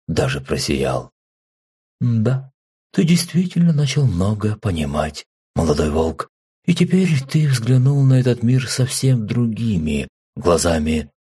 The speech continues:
Но сейчас давай оставим разговоры о высоких материях и насладимся ужином. Тебе нужно восстановить силы, завтра они тебе вновь понадобятся.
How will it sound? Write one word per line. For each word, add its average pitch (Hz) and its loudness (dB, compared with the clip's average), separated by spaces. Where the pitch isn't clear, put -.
Но 78 0
сейчас 165 0
давай 185 -2
оставим 123 0
разговоры 87 0
о - -2
высоких 143 -2
материях 139 -2
и 180 2
насладимся 98 -4
ужином. 71 -4
Тебе 185 4
нужно 165 4
восстановить 117 0
силы, 76 -2
завтра 135 -2
они 139 0
тебе 87 2
вновь 85 -4
понадобятся. 69 -6